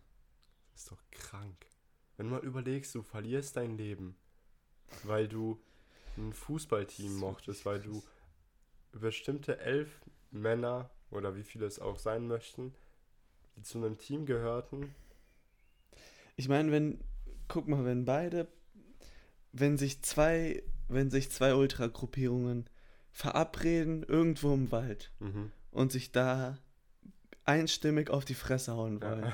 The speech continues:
Speaker 1: <laughs>
Speaker 2: dann sollen die das gerne machen.
Speaker 1: Ja, ja.
Speaker 2: Also,
Speaker 1: <laughs> Ist halt deren Ding
Speaker 2: beide
Speaker 1: so.
Speaker 2: wollen das.
Speaker 1: Ja, dann sehe ich auch kein Problem.
Speaker 2: Mach doch. Ich meine, ihr stört niemanden, aber wenn dann irgendwelche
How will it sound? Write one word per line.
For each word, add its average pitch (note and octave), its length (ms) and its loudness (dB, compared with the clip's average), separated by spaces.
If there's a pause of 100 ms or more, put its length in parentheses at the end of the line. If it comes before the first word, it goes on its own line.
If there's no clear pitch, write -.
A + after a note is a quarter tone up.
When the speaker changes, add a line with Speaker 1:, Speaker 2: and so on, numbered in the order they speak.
Speaker 1:
<laughs> B2 260 0
Speaker 2:
dann C#3 160 6
sollen D3 220 8
die D3+ 100 6
das C#3 200 2
gerne B2 300 2
machen. A2 360 -4 (1400)
Speaker 1:
Ja, A2 300 4 (200)
ja. A#2+ 320 8 (280)
Speaker 2:
Also, D#3+ 260 12 (140)
Speaker 1:
<laughs> - 100 -12
Ist - 280 4
halt C3+ 200 6
deren B2+ 280 6
Ding B2 60 2
Speaker 2:
beide G3+ 360 12
Speaker 1:
so. D3 60 8
Speaker 2:
wollen A3 300 12
das. A#3+ 360 6
Speaker 1:
Ja, A2+ 120 4 (140)
dann A2+ 180 2
sehe A2 140 2
ich - 160 -2
auch B2+ 140 4
kein A2 180 4
Problem. A2 340 0
Speaker 2:
Mach D3 300 8
doch. A#2 300 0
Ich B2 160 0
meine, D3+ 260 4
ihr - 160 2
stört - 480 0
niemanden, D#3+ 300 2
aber C#3 200 6
wenn D#3 160 6
dann E3 160 4
irgendwelche D3+ 760 4